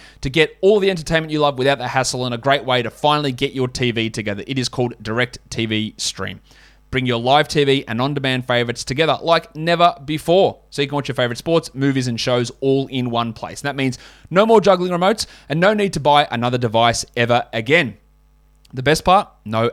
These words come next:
annual contract. So get rid of the clutter and the confusion and get your T V together with Direct T V Stream. You can find out more at direct T V dot com. That's direct T V dot com. Compatible device required and content varies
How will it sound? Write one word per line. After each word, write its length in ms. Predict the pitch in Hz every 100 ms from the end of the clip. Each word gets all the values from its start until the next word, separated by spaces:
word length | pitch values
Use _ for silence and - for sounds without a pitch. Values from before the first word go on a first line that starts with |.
| -
annual 340 | 113 107 104
contract. 540 | 107 - 104 - 90 -
So 280 | - 127 101
get 160 | 131
rid 120 | 156
of 40 | 160
the 60 |
clutter 300 | - 156 151 -
and 120 | 139
the 60 | 135
confusion 480 | 131 123 127 127 117
and 80 | 110
get 140 | 131
your 120 | 135
T 220 | 131 139
V 160 | 123 127
together 340 | 120 123 113
with 200 | 107 131
Direct 280 | 123 127 123
T 120 | 131
V 180 | 120 117
Stream. 320 | 113 - 98 - - -
You 100 | 156
can 160 | - 214
find 240 | 202 190
out 160 | 170 131
more 240 | 135 120 -
at 100 | 110
direct 300 | 113 135 -
T 140 | 143
V 180 | 123 123
dot 180 | 117 110
com. 220 | 104 98
That's 220 | 107 117
direct 280 | - 143 147
T 140 | 170 147
V 160 | 135
dot 180 | 123 117
com. 200 | 101 107
Compatible 500 | 131 127 185 190 190
device 420 | 151 143 143 -
required 340 | 127 127 117 117
and 120 | 113
content 420 | 143 143 135 117
varies 380 | 110 113 113